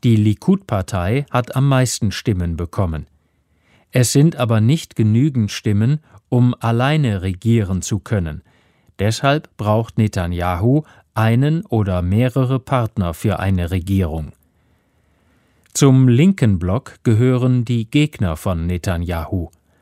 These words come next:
Auch sie haben nicht genügend Stimmen bekommen, um regieren zu können. Weil keines der beiden Lager eine ausreichende Mehrheit hat, spricht man von einem politischen Patt.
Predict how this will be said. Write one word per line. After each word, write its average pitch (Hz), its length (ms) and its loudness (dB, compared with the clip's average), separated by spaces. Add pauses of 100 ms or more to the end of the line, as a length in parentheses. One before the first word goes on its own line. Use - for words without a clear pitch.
(220)
Auch 95 240 -2
sie 135 340 2
haben 95 320 0
nicht 95 280 -2
genügend 95 460 0
Stimmen 95 400 2
bekommen, 90 520 -2
um 101 200 0
regieren 92 580 0
zu 98 140 -4
können. 78 420 -4 (960)
Weil 113 260 4
keines 147 580 0
der 98 160 0
beiden 98 400 0
Lager 101 540 0
eine 101 320 -2
ausreichende 113 760 -2
Mehrheit 98 540 -2
hat, 135 220 -4 (300)
spricht - 480 -4
man 151 220 2
von 139 240 0
einem 123 420 0 (220)
politischen 120 840 0 (300)
Patt. - 340 -6